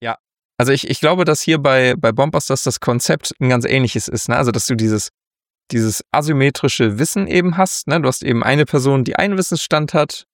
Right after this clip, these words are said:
und die andere Person eben einen anderen und die müssen dann irgendwie erstmal aufeinander klarkommen und mit den Informationen selber klarkommen, die man da bekommt. Und das, äh, das ist irgendwie immer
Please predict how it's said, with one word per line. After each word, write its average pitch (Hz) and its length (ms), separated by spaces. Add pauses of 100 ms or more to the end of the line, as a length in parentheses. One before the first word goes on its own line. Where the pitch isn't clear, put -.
(320)
und 113 100
die 113 80
andere 131 180
Person 127 300
eben 120 200
einen 110 140
anderen 139 340
und 127 100
die 127 100
müssen 143 260
dann 127 140
irgendwie 139 260
erstmal 131 400 (400)
aufeinander 131 520
klarkommen 135 800
und 143 140
mit 131 160
den 131 120
Informationen 120 600
selber 135 280
klarkommen, 113 440
die 117 100
man 117 120
da 113 80
bekommt. - 520 (260)
Und 110 140
das, - 380
äh, 131 100 (100)
das - 240
ist 143 120
irgendwie 127 300
immer 147 480